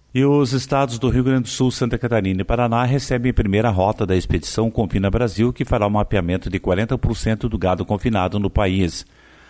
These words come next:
A programação no sul do Brasil começou na segunda-feira e vai até o dia nove de julho. Serão visitadas cinquenta e quatro propriedades em quarenta e três municípios para a coleta e análise de dados de manejo, gestão, índices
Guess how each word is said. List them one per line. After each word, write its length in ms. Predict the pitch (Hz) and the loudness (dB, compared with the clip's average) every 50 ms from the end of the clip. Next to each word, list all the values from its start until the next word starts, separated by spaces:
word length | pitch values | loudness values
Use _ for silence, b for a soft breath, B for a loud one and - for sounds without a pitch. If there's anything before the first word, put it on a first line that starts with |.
| B B B | B B B
A 100 | 87 87 | -6 -2
programação 640 | - - 95 92 98 98 95 95 92 - - 104 | 0 0 2 2 2 2 0 0 -2 0 0 0
no 140 | 104 98 92 | 2 0 0
sul 240 | - - - 90 82 | -2 -2 -4 -4 -2
do 80 | 76 90 | -2 -2
Brasil 380 | 98 107 107 90 85 110 117 | 0 0 0 0 0 -2 -2
começou 640 | - - 123 120 117 - - - 107 107 110 95 - - | 0 -2 0 0 -2 -2 -2 0 0 0 0 0 -2 -4
na 200 | 90 92 90 87 | -2 0 0 0
segunda-feira 680 | - - 85 87 87 98 107 101 - 107 104 113 117 | -2 -4 -4 -2 0 0 0 0 0 0 2 2 2
e 60 | 131 123 | 2 2
vai 220 | 117 113 107 107 | 2 2 2 0
até 180 | 101 - 110 107 | 0 0 0 0
o 60 | 101 | 0
dia 180 | - 98 95 | 0 0 0
nove 240 | 87 85 85 82 82 | 0 0 -2 -2 -2
de 140 | 82 85 87 | -2 -4 -4
julho. 440 | 85 78 104 120 117 92 80 76 - B B B B B B B B B B B B | 0 2 2 2 2 2 0 -4 -8 B B B B B B B B B B B B
Serão 260 | - - 127 123 120 | -4 -2 0 0 0
visitadas 560 | 107 101 113 127 117 - 117 110 110 104 - | -2 0 0 -2 0 0 0 0 0 -2 -2
cinquenta 400 | - 120 110 - - 113 101 - | -2 -2 -2 0 -2 -2 -2 -2
e 60 | 110 | -4
quatro 320 | - - 104 98 95 - - | -2 0 -2 -2 -2 -2 -4
propriedades 680 | - 110 113 - 131 123 - 104 98 101 104 101 - | -4 -2 0 0 0 -2 0 0 -2 -2 -2 -2 -4
em 60 | 123 110 | -4 -2
quarenta 380 | - 104 95 87 87 - 92 | 0 0 0 0 0 -2 -4
e 40 | 85 | -4
três 240 | - 82 80 80 80 | -2 -4 -4 -2 0
municípios 720 | 87 101 110 113 107 - - 139 139 - 151 135 - B B B B B B B B _ | 0 0 0 -2 -4 -2 -2 -2 0 0 -2 -2 -2 B B B B B B B B _
para 160 | 92 90 92 | -2 0 0
a 60 | 92 | 0
coleta 480 | - - 117 107 101 107 117 120 - 139 | 0 0 0 2 2 2 0 0 0 0
e 40 | 135 | 0
análise 400 | 123 107 98 98 101 104 95 101 | 2 2 0 0 0 -2 -2 0
de 120 | 123 117 | -2 0
dados 440 | 90 92 87 90 95 87 - 92 85 | 2 0 2 2 0 -2 -2 -6 -4
de 120 | 76 90 | -4 -2
manejo, 500 | 85 92 101 101 95 101 113 113 104 98 | -2 0 0 2 2 2 0 0 -2 -4
gestão, 460 | 90 92 90 80 - - - 117 117 | -2 -2 -2 -2 -2 -2 -2 0 2
índices 360 | 110 104 107 98 - - - | 2 0 0 -2 -4 -6 -6